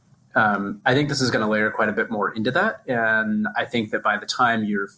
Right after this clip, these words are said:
you finish playing it, I think everybody's probably gonna come to the conclusion that this is really sort of its, its, its own thing. Um, and I think as, as we start to show a bit more of the game over the kind of the coming months to, to,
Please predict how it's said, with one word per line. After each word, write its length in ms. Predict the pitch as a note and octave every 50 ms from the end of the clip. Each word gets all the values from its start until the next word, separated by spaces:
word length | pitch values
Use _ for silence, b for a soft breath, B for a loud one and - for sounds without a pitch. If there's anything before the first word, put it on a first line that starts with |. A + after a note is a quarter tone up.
| - - -
you 140 | C3 A2+
finish 280 | - - B2 A2 G2+ G2+ -
playing 360 | - - A2+ G#2+ G#2+ G#2 G2+
it, 120 | G2 G2 F#2+
I 80 | G2
think 180 | F#2+ G#2 G2+ G#2
everybody's 400 | G2+ G2 G#2 G2+ - G2 F#2+ -
probably 380 | - - D3 D3 B2+ A2+ A2+ G2+
gonna 180 | G#2+ G2+ G2
come 220 | - - A2+ G#2+ G#2
to 60 | G2+
the 80 | G#2
conclusion 680 | G2+ - G#2 G#2 - A#2 A2 G#2+ G#2 G#2 G2 F#2+ F#2 F2+ B B B B B B B -
that 180 | A2+ A#2 G#2+ G#2
this 200 | A2+ G#2+ G#2 -
is 400 | A2 G2+ G2 G2 - - - - -
really 300 | B2 B2 B2 A#2+ A2+ G#2+
sort 240 | - - A#2+ G#2+ G#2
of 100 | G2+ F#2+
its, 260 | G#2 G2 - - - -
its, 200 | B2+ - - - - - - _ -
its 140 | - - C3
own 200 | A2+ G#2 G#2 G#2
thing. 280 | G#2 F#2+ F2 - - - _ _ _ -
Um, 420 | A#2 G#2 F#2+ F#2+ F#2+ F#2+ F#2 G2
and 100 | G2 G2
I 120 | G2+ G2+ G#2
think 180 | A2 G#2+ G2+
as, 260 | G2+ G2 - - - - -
as 160 | A#2+ G#2+ G#2+
we 80 | A2+ G#2+
start 300 | - - C3+ B2 - -
to 300 | B2 A#2 A2 G#2+ G#2+ G#2+
show 280 | G#2 - - A2+ G#2+ G#2
a 60 | G#2
bit 180 | - G#2+ F#2+
more 200 | - A2 G#2+ G#2
of 60 | G2+ G#2
the 60 | G2+
game 380 | G#2 G#2 G2+ G2+ G2 G2 G2
over 200 | G2 G2 F#2+ G2+
the 100 | - G2
kind 220 | - - A#2 G#2+ G#2
of 60 | G2+
the 60 | G#2
coming 400 | - - G#2 G2+ G2 G2 F#2+ G2 b b b b b b b -
months 400 | A2 G#2+ G#2+ G#2 G#2 - - -
to, 580 | - - G#2+ G2 G2 G2 G2 F#2+ F#2+ F#2+ F#2 F#2 -
to, 300 | - A2 G2 F#2 F2